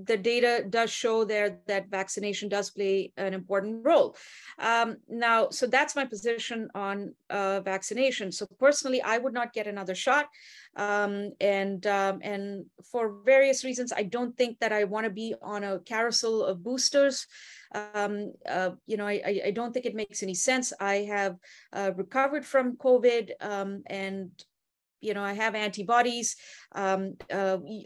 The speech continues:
uh, keep in mind that, uh, the, the, the, uh, vaccine that I got in December of twenty twenty-one,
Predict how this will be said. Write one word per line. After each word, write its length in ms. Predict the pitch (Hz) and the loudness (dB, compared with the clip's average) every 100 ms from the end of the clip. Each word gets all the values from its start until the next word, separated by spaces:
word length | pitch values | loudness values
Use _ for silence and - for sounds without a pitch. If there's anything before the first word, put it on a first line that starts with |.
| 170 | 4
uh, 220 | 226 220 185 | 4 2 0
keep 180 | 349 | 2
in 120 | 359 262 | 2 4
mind 340 | 285 208 190 | 4 4 2
that, 240 | 214 202 196 220 | 2 2 -2 -4
uh, 300 | 202 190 190 - | 0 0 -2 -10
the, 320 | 202 196 190 | -10 -8 -8
the, 300 | 196 196 190 - | -6 -6 -6 -8
the, 300 | 196 185 185 - | -10 -8 -10 -8
uh, 160 | 190 180 | -6 -4
vaccine 540 | 220 214 - 254 254 | -2 -2 -2 -2 0
that 100 | 240 | 0
I 140 | 214 202 | 0 0
got 280 | 208 214 | -2 -4
in 80 | 214 | -4
December 460 | 180 - 226 226 220 | -6 -6 -4 -2 -2
of 120 | 185 | -2
twenty 360 | - 202 196 185 | -6 -8 -8 -8
twenty-one, 640 | - 190 185 262 262 226 | -10 -10 -2 2 2 0